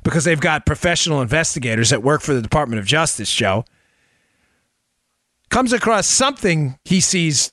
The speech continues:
suspicious. And again, this is C N N reporting, not mine, about Greg Craig, enough that they can refer it. But he doesn't hold the case himself like he did against Manafort. Remember,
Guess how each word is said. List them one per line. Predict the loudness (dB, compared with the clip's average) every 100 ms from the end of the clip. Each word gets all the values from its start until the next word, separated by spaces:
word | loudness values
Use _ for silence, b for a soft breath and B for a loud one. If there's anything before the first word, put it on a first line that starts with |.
| -2
suspicious. | 0 0 0 0 0 0 -4 -12 _
And | -2 0
again, | 0 0
this | 0
is | 0
C | 0 2
N | 2
N | 2 0
reporting, | 0 0 0 2
not | 2 2
mine, | 2 0 -2 -12 _ _ _ _ _ _
about | 0 0 0
Greg | 2 2 2
Craig, | 2 2
enough | 2 2 2
that | 0 2
they | 2
can | 2 0
refer | 0 2 2
it. | 0 B
But | 0 2
he |
doesn't | 4 2 0 -4 0
hold | 2 2
the | 2
case | 2 2 2
himself | 2 2 2 2 0 -10 -20 -20 _ _ _ _ _ _ _ _ _ _ _ -2
like | 0 2
he |
did | 2 2
against | 2 0 2
Manafort. | 2 2 0 -4 -8 B B
Remember, | 2 2 0